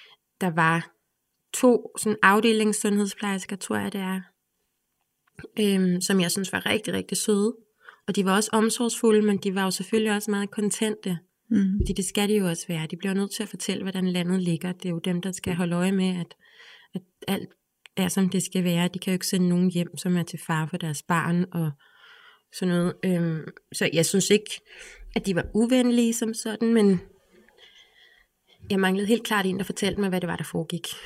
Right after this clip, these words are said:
Speaker 2: Mhm.
Speaker 1: Og, øhm, hvordan, hvad, hvad udfaldene kunne blive af det her.
Speaker 2: Ja.
Speaker 1: Fordi at jeg var jo i tvivl om, at jeg er på vej ud i en tilstand, hvor jeg kan finde på at slå mit barn ihjel. Kan de finde på at fjerne mine børn?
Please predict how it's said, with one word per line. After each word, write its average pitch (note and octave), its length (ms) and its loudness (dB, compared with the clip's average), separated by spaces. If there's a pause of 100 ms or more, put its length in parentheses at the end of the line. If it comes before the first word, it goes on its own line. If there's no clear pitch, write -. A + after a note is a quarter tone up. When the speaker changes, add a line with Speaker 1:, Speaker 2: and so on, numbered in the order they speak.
Speaker 2:
Mhm. F#3 240 2 (240)
Speaker 1:
Og, F#3 280 4
øhm, E3 260 0 (460)
hvordan, F3 340 2 (140)
hvad, F3+ 120 -2 (500)
hvad G3+ 160 -2
udfaldene F#3 520 2
kunne F#3 140 -2
blive F#3 220 2
af F#3 60 -2
det F#3 80 0
her. E3+ 180 0 (280)
Speaker 2:
Ja. E3+ 180 2 (180)
Speaker 1:
Fordi F#3 280 2
at F3 120 -2
jeg F3 140 2
var F3 140 4
jo D#3+ 180 2 (240)
i F#3+ 60 0
tvivl - 320 2
om, E3 160 2 (380)
at F#3 80 4
jeg E3+ 80 6
er E3 40 2
på G3+ 140 -2
vej F3+ 260 2
ud F#3+ 160 0
i G3 60 -2
en F3+ 160 2 (500)
tilstand, F#3+ 380 2
hvor F3 120 2
jeg D3+ 140 -4
kan - 80 -16
finde F#3+ 140 0
på F3+ 80 0
at E3+ 60 -2
slå F#3+ 120 -2
mit F#3 160 0
barn E3+ 240 0
ihjel. F3 320 0 (1120)
Kan F#3 200 2 (240)
de F#3 80 0
finde F3+ 140 2
på F#3 100 2
at D3+ 120 0
fjerne E3+ 240 2
mine G#3 180 2
børn? F3+ 240 -4